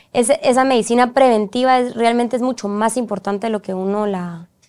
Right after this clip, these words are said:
¿verdad? Es, es la, es la proactiva, es la que de verdad va a hacer un cambio, ¿verdad?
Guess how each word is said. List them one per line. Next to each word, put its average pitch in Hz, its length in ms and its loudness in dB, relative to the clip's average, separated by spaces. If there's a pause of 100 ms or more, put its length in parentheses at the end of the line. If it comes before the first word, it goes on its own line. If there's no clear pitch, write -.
(160)
¿verdad? 196 340 2
Es, 214 180 -2
es 220 420 -2
la, 226 160 2 (160)
es 220 100 -2
la 226 180 -2
proactiva, 208 680 0
es 180 60 -4
la 214 140 0
que 226 120 0
de 208 120 2
verdad 190 420 0
va 214 100 4
a - 20 -2
hacer 247 480 -2 (440)
un 220 220 2
cambio, 196 640 -2 (180)
¿verdad? 185 300 -10